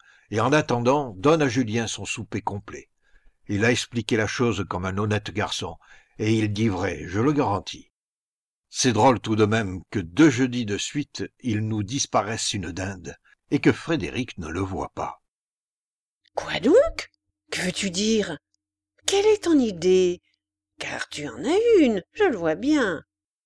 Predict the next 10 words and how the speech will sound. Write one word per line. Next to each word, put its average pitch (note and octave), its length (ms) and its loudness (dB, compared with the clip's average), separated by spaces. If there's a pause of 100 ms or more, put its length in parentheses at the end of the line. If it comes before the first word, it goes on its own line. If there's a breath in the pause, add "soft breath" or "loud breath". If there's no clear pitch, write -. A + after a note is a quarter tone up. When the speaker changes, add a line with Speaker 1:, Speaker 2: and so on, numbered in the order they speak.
(960)
Speaker 1:
Certainement, B2 840 0
j'en F2+ 180 -8
ai G2 60 -4
une. E2 340 -6 (540)
Peut-être C3+ 400 0
est-elle G#2 280 -4
bonne, A2 480 -2
peut-être A2 460 -4
mauvaise. G2 540 -4 (1120)
Speaker 2:
Mais B3 100 -2